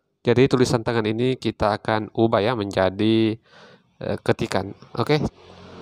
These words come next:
Jangan berlama-lama lagi, mari kita simak tutorialnya. Check it out.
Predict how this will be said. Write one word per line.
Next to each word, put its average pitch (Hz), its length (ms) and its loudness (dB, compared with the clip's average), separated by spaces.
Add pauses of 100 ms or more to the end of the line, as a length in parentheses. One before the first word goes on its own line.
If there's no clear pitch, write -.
(640)
Jangan 113 320 0
berlama-lama 110 640 0
lagi, 147 160 -4 (320)
mari 110 240 -2
kita 107 400 -6
simak 104 560 -2 (240)
tutorialnya. 107 720 0 (400)
Check 147 240 0
it - 80 -4
out. - 80 -8